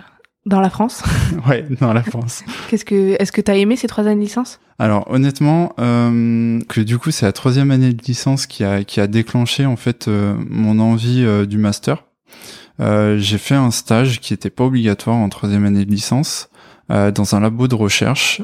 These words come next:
Speaker 2: euh, avec une personne très, très bien, une très bonne chercheuse qui était très ouverte. Et en fait, elle m'a donné le goût pour, euh, l'immunologie. Euh, quelque chose qu'on avait abordé en, en licence trois et, et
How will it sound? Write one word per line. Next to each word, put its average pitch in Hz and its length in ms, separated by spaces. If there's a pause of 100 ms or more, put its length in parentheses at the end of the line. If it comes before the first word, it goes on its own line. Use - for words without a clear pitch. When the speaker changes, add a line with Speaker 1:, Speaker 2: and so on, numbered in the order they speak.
Speaker 2:
euh, - 140 (460)
avec 107 340
une 110 100
personne 104 640
très, 117 280
très - 240
bien, 107 340
une 107 140
très - 200
bonne 113 220
chercheuse 117 480
qui - 180
était - 240
très - 260
ouverte. 107 480 (520)
Et - 60
en 110 80
fait, 147 200
elle 131 60
m'a 113 160
donné 120 380
le 113 160
goût 120 240
pour, 107 360
euh, 104 160
l'immunologie. 117 880 (640)
Euh, 101 180 (300)
quelque 110 280
chose 113 160
qu'on 110 160
avait 104 180
abordé 104 500
en, 101 320 (180)
en 117 140
licence 107 460
trois 123 460
et, 104 180 (720)
et 104 340